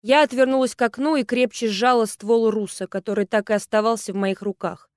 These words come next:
Он будет думать, что стреляла я, и я не представляла, как это исправить. «Домой тебя?» Сережа, водитель, поймал мой взгляд в отражении зеркала заднего вида, и я процедила сквозь зубы: «Нет.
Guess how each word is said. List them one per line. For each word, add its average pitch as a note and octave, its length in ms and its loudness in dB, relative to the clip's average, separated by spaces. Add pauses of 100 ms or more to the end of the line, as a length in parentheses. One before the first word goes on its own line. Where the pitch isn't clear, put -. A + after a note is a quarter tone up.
(520)
Он A#3+ 200 6
будет G#3 400 2
думать, B3+ 360 2
что - 220 -6
стреляла A3+ 540 2
я, F#3+ 480 0 (580)
и G3+ 80 -16
я A3 160 2
не A3+ 140 2
представляла, G#3 680 -2
как G3+ 240 -6
это F#3+ 220 -10
исправить. E3 600 -14 (520)
«Домой B3 340 4
тебя?» F#3+ 400 -2 (680)
Сережа, A3+ 460 4
водитель, G#3 460 0
поймал G#3 400 2
мой G3+ 160 2
взгляд G3+ 400 0
в F#3+ 60 -4
отражении G3 520 0
зеркала G3 480 -2
заднего G3 400 0
вида, G3+ 380 -2 (540)
и A3 100 -2
я A3 160 4
процедила G#3+ 600 2
сквозь G3 340 -2
зубы: D#3+ 420 -10 (760)
«Нет. G3+ 520 2